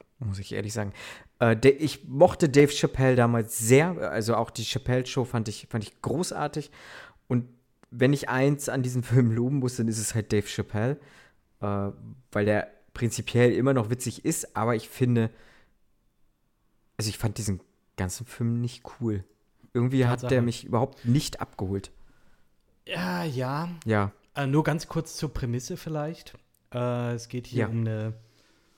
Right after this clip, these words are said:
Speaker 2: vier Freunde, die, ähm, zusammen als Kinder mit dem Kiffen angefangen haben.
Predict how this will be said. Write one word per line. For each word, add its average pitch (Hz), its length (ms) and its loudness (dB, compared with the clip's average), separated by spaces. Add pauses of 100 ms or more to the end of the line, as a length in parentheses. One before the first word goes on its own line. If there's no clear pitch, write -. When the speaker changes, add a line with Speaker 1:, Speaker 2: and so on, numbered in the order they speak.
(220)
Speaker 2:
vier 202 220 2
Freunde, 180 420 0 (240)
die, 143 300 -4
ähm, 147 340 -4 (400)
zusammen 156 580 -2
als 139 220 -6
Kinder 180 260 -4
mit 160 140 -2
dem 131 140 -6
Kiffen - 260 -6
angefangen 160 640 -6
haben. 143 340 -6